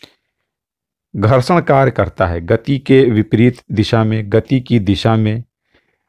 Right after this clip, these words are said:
सी वाला ऑप्शन, कभी गति की दिशा में तो कभी गति के विपरीत, इनमें से कोई नहीं, गति के विपरीत दिशा में। इसका ऑप्शन ए सही होगा।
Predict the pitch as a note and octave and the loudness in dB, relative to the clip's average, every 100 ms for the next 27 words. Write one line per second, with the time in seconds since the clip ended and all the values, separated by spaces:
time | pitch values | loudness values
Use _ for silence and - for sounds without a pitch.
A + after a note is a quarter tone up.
0 | _ _ _ - - B2+ B2+ A#2+ G#2+ A#2 | _ _ _ -20 -2 2 4 2 0 -2
1 | G#2 C3 A2+ G#2+ B2 A2+ D3+ C#3 C#3+ C#3+ | 0 0 2 2 0 0 -2 2 0 0
2 | _ A2+ A#2 - B2+ B2 - A#2 A2+ F#2+ | _ 0 0 2 0 0 -2 -2 0 0
3 | B2 C3 A2 G2+ A2+ G#2 A#2 A2+ _ A#2 | 0 0 0 -2 -2 0 0 0 _ 0
4 | A2 G2+ B2 B2 A#2 B2 B2 - _ - | 0 2 -2 2 2 2 0 -12 _ -4
5 | A#2 A2 G#2+ G2 G#2+ - - A2 A2 G#2+ | 0 2 2 0 -2 -4 0 2 2 0
6 | F#2+ G#2 A2 _ _ - B2 - C#3+ - | -2 -4 -10 _ _ 0 0 0 -4 2
7 | C#3 G#3 _ _ _ _ _ - A2+ A2+ | 0 0 _ _ _ _ _ -4 -2 0
8 | B2 D#3 - C#3+ G2 F#2 F2+ - A2 - | 2 0 0 -4 -4 -4 -6 -6 -6 -6
9 | - C3+ - E3 - C#3 A2+ F#2+ F2 E2 | -2 -4 -2 -4 -2 -2 -2 -2 -6 -8
10 | G2 E2 | -12 -14